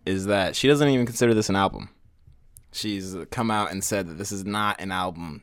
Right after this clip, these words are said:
She, I'm pretty sure, even tweeted something, like, verbatim, "Don't call this an album, please." Like, uh, something like, yeah, she just said it's not an album, it's an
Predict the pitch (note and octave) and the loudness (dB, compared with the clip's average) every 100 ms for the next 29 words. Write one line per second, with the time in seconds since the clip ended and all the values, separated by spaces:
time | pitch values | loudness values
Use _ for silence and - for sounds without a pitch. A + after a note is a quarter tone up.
0 | - - G#2+ G#2 F#2+ F#2+ F#2+ - A#2+ C3+ | -14 -10 -6 -6 -4 -6 -6 -2 0 2
1 | - A2+ G#2 G2 F2+ - G#2+ G2+ F#2 - | 0 0 0 -4 -6 -4 -2 -2 -4 -4
2 | F#2+ F#2 F#2+ F2+ E2 E2 F#2+ F2+ F2+ F2+ | -6 -6 -6 -6 -8 -10 -8 -6 -4 -4
3 | F2+ E2+ E2 - F#2+ F2+ - F2+ E2+ F2 | -6 -8 -10 -6 -4 -4 -4 -4 -4 -6
4 | E2+ G#1 E2 F2 D2 D#2 - F#2 D#2 D#2+ | -8 -6 -4 -4 -6 -10 -8 -8 -8 -10
5 | D#2+ C#2+ D2 - G#2 - F2 D2+ - - | -12 -12 -12 -18 -20 -14 -10 -10 -12 -18
6 | - _ - A#2 A#2 G#2+ F#2+ F2 F2 - | -20 _ -4 -2 -2 -4 -6 -8 -12 -20
7 | _ _ _ _ _ _ - E2+ C#2+ - | _ _ _ _ _ _ -2 -2 -2 -4
8 | - - F#3+ E3+ E3+ - F2+ - - B2+ | -2 0 2 4 4 2 0 4 10 10
9 | G#2+ G#2+ A2+ A2+ G2+ F#2 G#2+ F#2 F2+ - | 8 2 2 0 0 0 0 0 -6 -6